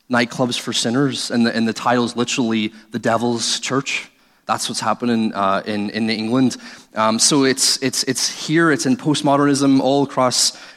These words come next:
uh, the United Kingdom, sadly, and, uh, it's coming to the States as well. It's in the States, and it's in this generation. And I think that perhaps maybe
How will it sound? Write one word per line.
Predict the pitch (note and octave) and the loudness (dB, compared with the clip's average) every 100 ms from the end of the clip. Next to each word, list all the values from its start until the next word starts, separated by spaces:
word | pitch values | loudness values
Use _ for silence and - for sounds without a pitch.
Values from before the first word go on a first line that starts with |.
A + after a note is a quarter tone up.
| - | -2
uh, | A2+ | 0
the | A#2 | 2
United | A#2 A#2 A#2 | 2 2 0
Kingdom, | - C#3+ C#3 | 2 4 4
sadly, | B2 G#2+ G#2 G#2+ G#2 G#2 - - _ - | 2 2 0 0 -2 -4 -12 -20 _ -6
and, | A#2 A#2 A#2 | 0 2 4
uh, | A2+ A2 | 2 2
it's | A2 | -2
coming | - C3+ B2+ A#2 G#2+ G#2+ - | -4 2 2 2 0 -4 -8
to | A#2 | -8
the | G#2 | -4
States | - A2+ G#2+ | -2 -2 -2
as | - | -4
well. | G#2 A2+ | 0 2
It's | E3+ | 4
in | F3 | 4
the | |
States, | C3+ - A#2 A#2 - - - - | 4 2 0 0 -2 -4 -12 -12
and | G#2+ G#2+ | -4 -4
it's | - | -2
in | C#3 C#3+ C#3+ | 0 4 4
this | B2+ A#2+ - | 4 2 0
generation. | - B2+ A#2 A#2 A#2 D3 D3 D3 C#3+ - _ _ _ _ _ _ | 0 2 2 2 2 2 4 2 0 -12 _ _ _ _ _ _
And | A#2 A2+ | 0 2
I | A2+ A2+ | 4 2
think | A#2 D#3+ D3+ | 2 2 2
that | C3+ G#2+ | 0 -4
perhaps | B2 B2 B2+ - - | -4 0 0 0 0
maybe | B2+ B2 A#2+ | 2 2 2